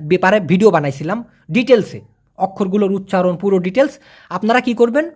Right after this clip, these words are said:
এই ভিডিও ডেসক্রিপশন বক্সে পাবেন। আবার যদি শুধু লেখেন লার্ন মালাই নাইনটি টু, মানে বিরানব্বই নম্বর ভিডিও, এইভাবে যদি লেখেন তাহলে পাবেন। এই ভিডিওর পরে দেখেন ডেসক্রিপশন বক্সে লিংক সহকারে দিয়ে দিব আমি।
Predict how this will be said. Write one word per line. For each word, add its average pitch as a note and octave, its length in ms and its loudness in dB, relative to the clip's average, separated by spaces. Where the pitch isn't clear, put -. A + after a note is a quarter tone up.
এই A3 160 2
ভিডিও G#3 280 4
ডেসক্রিপশন A3 680 -2
বক্সে A3+ 260 0
পাবেন। G#3+ 280 0
আবার A#3+ 280 4
যদি G#3 200 -2
শুধু A3 220 -6
লেখেন A3 340 -4
লার্ন G3+ 320 2
মালাই F3 380 2
নাইনটি G#3+ 420 0
টু, A3 220 -2
মানে A3 200 0
বিরানব্বই G#3 580 2
নম্বর G#3+ 340 0
ভিডিও, G#3+ 200 2
এইভাবে G#3+ 240 0
যদি A3 180 0
লেখেন G3 320 -2
তাহলে E3+ 240 -2
পাবেন। A#2 260 -4
এই E3+ 140 -2
ভিডিওর F3 300 0
পরে E3 260 0
দেখেন D#3+ 280 -2
ডেসক্রিপশন F3+ 580 -4
বক্সে G3 280 0
লিংক E3 220 0
সহকারে B2+ 360 -2
দিয়ে A2+ 180 -6
দিব G2+ 160 -10
আমি। - 160 -18